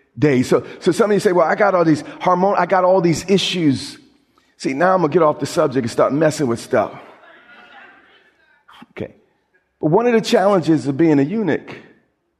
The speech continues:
is your testosterone, testosterone levels were low.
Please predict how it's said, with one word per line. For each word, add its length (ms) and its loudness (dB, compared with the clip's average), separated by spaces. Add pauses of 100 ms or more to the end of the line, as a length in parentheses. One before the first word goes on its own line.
(680)
is 100 -6
your 80 -4
testosterone, 920 -4
testosterone 680 -8
levels 260 -2
were 80 -8
low. 380 -10